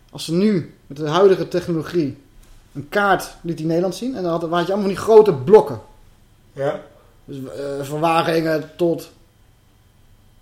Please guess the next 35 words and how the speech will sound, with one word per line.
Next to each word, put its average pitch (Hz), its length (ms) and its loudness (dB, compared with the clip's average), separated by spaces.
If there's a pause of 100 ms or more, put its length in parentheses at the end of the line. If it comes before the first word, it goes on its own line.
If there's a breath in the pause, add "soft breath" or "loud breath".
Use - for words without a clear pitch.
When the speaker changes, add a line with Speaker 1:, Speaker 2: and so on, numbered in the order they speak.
(440)
Speaker 1:
tot, - 200 -14
tot, 147 180 -8
tot 151 240 -6
Doetinchem 160 840 0
en 147 140 -10
dan 156 100 -6
naar 160 100 -6
Apeldoorn, 165 840 -2 (100)
zo'n 165 240 -10
driehoek. 180 400 2 (280)
Speaker 2:
Ja. 92 120 -14
Speaker 1:
Dat 117 100 -10
was 170 140 -4
één 185 260 2
hokje, - 320 -4 (160)
Speaker 2:
Ja. 92 220 -10
Speaker 1:
één 175 140 -4
pixel. 123 380 -4 (840 soft breath)
En 160 120 -12
dan 170 100 -4
konden 135 200 -8
ze 131 80 -10
niet 147 120 -4
echt 147 120 -8
meten 143 500 -4
of - 120 -20
het, 139 120 -12
op 127 140 -10
welke 143 220 -4
regio. 131 580 -6 (680)
Snap 156 220 -14
je? 214 200 -4 (320 soft breath)
Maar 139 120 -8
nu, 247 440 2
Tropomi, 202 680 -2